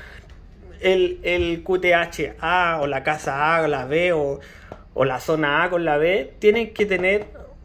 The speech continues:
o una antena o un mástil o algo que me permita a mí tener comunicación. Por lo cual yo, ese punto de transmisión, ideal tenerlo en caso de que yo no logre tener comunicación con el portátil.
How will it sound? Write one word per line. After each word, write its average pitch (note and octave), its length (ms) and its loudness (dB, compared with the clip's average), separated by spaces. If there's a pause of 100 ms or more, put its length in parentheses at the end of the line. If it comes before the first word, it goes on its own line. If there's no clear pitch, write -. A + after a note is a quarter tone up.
(100)
o F#3 220 8
una A#3+ 440 4
antena G3 720 2
o F#3+ 80 4
un G#3+ 180 2
mástil F#3 440 -6
o F3+ 80 4
algo G#3 260 4
que G3 80 -2
me F#3 100 -2
permita F3 400 -2
a F3+ 40 -2
mí F#3+ 160 -4
tener F3+ 340 -4
comunicación. D#3 640 -6 (420)
Por F3 140 2
lo E3 160 -2
cual G#3 280 0
yo, G3+ 280 -2 (500)
ese B3+ 320 2
punto C#4+ 460 0
de A3+ 100 6
transmisión, A3+ 760 -2 (280)
ideal F#3 720 2
tenerlo G3 480 -2
en F#3+ 120 -4
caso F3 360 -4
de F3 200 -2
que E3+ 220 -4
yo E3+ 200 -4
no E3 180 -6
logre E3 380 -2
tener E3+ 240 -6
comunicación D#3+ 720 -6 (480)
con D#3+ 140 -2
el D3+ 100 -4
portátil. - 720 -6